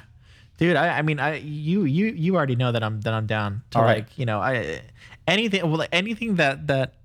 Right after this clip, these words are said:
Speaker 1: I can think of that makes my life easier.
Speaker 2: Mm-hmm.
Speaker 1: Or so, you know, I would love to, to, to start making stuff that makes, like, life for producers and for people, you know, just, uh, like, like, like, like tech accessories, like des-,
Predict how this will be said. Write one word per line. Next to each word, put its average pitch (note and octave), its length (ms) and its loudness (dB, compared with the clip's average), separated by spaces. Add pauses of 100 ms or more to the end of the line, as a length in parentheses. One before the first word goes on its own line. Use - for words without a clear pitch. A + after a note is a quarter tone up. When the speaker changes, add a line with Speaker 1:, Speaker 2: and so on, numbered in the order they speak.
Speaker 1:
I C#3 120 2
can D3 100 0
think D#3+ 240 -2
of D3+ 120 -2
that A#2 100 -2
makes A#2+ 240 -2
my A2+ 120 0
life A#2 200 0
easier. A#2+ 500 0 (160)
Speaker 2:
Mm-hmm. B2 140 4
Speaker 1:
Or G#2+ 100 4
so, - 160 -2
you A#2 140 0
know, A2+ 200 0 (480)
I D#3+ 60 0
would E3+ 120 0
love F3 120 2
to, D#3+ 140 -2
to, C#3+ 160 -4
to C#3 200 -2
start B2+ 300 0
making B2+ 380 -6
stuff A#2+ 340 -2
that C#3 100 -8
makes, - 460 -8 (580)
like, G#2+ 280 -4 (200)
life A#2+ 240 -2
for A#2 140 -2
producers A2 640 -2
and G2+ 160 -4
for G#2 380 0 (500)
people, A2+ 640 0 (120)
you A#2 120 -4
know, G#2 320 -2
just, A2+ 280 -8
uh, A2+ 340 -6 (120)
like, C3 140 0
like, B2+ 140 0
like, C3 180 -2
like A#2 360 -4 (120)
tech - 320 -2 (160)
accessories, A2+ 640 -2
like G#2 160 -8
des-, - 260 -4